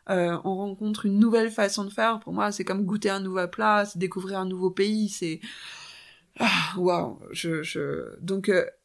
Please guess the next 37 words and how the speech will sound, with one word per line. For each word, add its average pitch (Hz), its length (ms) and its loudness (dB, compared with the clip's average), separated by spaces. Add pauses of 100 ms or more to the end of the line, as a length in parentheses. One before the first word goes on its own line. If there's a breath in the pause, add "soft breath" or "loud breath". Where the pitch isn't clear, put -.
(500)
ça - 240 4
peut 285 180 0
être 285 240 2
une 226 180 4
addiction 254 440 0
si 370 160 0
tu 208 100 0
considères 254 500 2
que 233 320 0
tu - 180 -4
as 202 80 4
besoin 226 380 2
de 214 120 4
technique 247 640 0
ou 269 60 4
de 254 160 6
formation, 214 560 -2 (180)
au 220 80 -8
final, 214 540 -6 (140)
pour 220 300 -10
être 202 280 0
performant. 190 640 -4 (640)
Pour 180 160 -4
moi, 262 340 4 (100)
aller 190 260 4
faire 240 240 0
une 220 140 0
formation, 214 720 -2
c'est 202 220 -2
parce 175 240 -2
que - 120 -6
tu 208 240 -2
as 170 40 4
la 160 140 2
curiosité 233 760 -2
de 208 100 2
voir 208 320 0